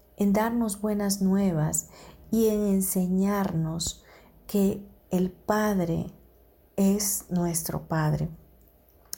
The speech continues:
que su Padre estaba también para nosotros, que sigue estando todos los días hasta el fin del mundo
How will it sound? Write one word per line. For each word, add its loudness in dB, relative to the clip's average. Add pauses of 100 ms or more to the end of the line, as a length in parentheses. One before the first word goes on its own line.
(120)
que 0
su -4
Padre -2 (880)
estaba 0
también 0
para -4
nosotros, -4
que -6
sigue 0
estando 0
todos -2
los 0
días 0
hasta -4
el 0
fin 0
del 0
mundo 2